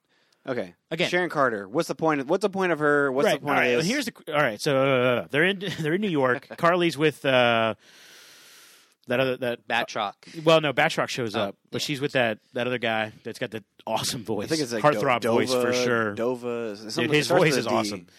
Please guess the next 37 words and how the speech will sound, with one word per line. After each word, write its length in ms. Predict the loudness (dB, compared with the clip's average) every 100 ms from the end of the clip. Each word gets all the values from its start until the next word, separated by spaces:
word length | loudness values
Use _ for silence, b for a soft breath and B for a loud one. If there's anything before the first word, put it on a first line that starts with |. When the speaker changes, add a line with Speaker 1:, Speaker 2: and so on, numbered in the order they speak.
| B B
Speaker 3:
Hmm. 60 | -20 B B B -4
Speaker 2:
But 280 | -4 -2
Batroc 320 | -2 -2 0 0
shows 240 | 2 2
up 140 | 0 0
and 80 | -4
he's 120 | -4
like, 140 | -2
"I'm 100 | -2
here 160 | -2 -2
for 100 | -4
the 80 | -6
Falcon." 340 | -4 -4 -4
And 100 | -10
I'm 120 | -8
like, 260 | -8 -10 -10 -16
"Okay, 560 | -8 -4 -4 -4 -8 -14 _ _ _ _ _ _ _ _
I, 80 | -12
f-, 260 | -12 -14 -20 _ _ _ _ _ -10
yeah, 500 | -6 -4 -4 -6 -10 -4
but 220 | -2 -2 -6 -8
okay, 300 | -4 -4 -4 _ _ _ _ _
why 200 | -10 -4
would 180 | -2 -2
Sharon 720 | -2 -4 -2 -2 -4 -6 -12 -20 _ _ _ _
set 460 | -12 -8 -2 -2 0
Batroc 500 | -4 -2 -2 -2 -2
up 220 | -6 -6 -12 _ _
to 100 | -16
kill 580 | -6 -2 0 0 -2 -6 -12
Sam?" 440 | -6 -2 -2 -4 -14 B B B B B B _
I 80 | -2
feel 140 | 2
like 120 | 2 2
that's 220 | 0 0
a 60 |
cover 640 | -8 -2 2 2 0 -4